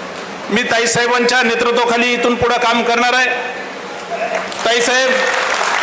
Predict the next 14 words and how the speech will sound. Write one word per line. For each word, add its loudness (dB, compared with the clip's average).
गेल्या 2
सव्वीस 2
वर्षापासून 2
राष्ट्रवादी 0
काँग्रेस 2
पक्षाचा 0
एकनिष्ठ 2
कार्यकर्ता 2
म्हणून 2
मी 2
या 2
जिल्ह्यामध्ये 2
काम 2
केलं, 0